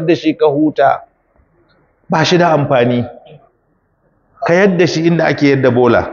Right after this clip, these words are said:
Ba shi da amfani, ba musulmi ba ne." Kun ji?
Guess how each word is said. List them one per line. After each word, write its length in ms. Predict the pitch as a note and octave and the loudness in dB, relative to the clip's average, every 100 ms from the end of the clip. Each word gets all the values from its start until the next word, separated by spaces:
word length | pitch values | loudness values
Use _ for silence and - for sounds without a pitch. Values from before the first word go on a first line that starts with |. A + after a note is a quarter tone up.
| - - - _ _ _ _ _ | -14 -20 -20 _ _ _ _ _
Ba 140 | E3+ | -4
shi 140 | F3 F3+ | -2 -2
da 100 | F#3 | 0
amfani, 340 | E3 D#3 D#3+ E3 | 0 0 0 0
ba 120 | D#3+ | 0
musulmi 440 | D#3 - F3 F#3 | 0 0 0 2
ba 120 | F3+ F#3 | 2 2
ne." 120 | C#3+ - - - - _ _ _ _ _ _ - - - - - - - - - - - - - - - - _ _ | -2 -8 -18 -20 -20 _ _ _ _ _ _ -18 -16 -14 -16 -16 -18 -18 -12 -8 -8 -6 -4 -4 -4 -6 -12 _ _
Kun 160 | - D3 | 0 2
ji? 340 | C3+ C#3+ - | 2 0 -4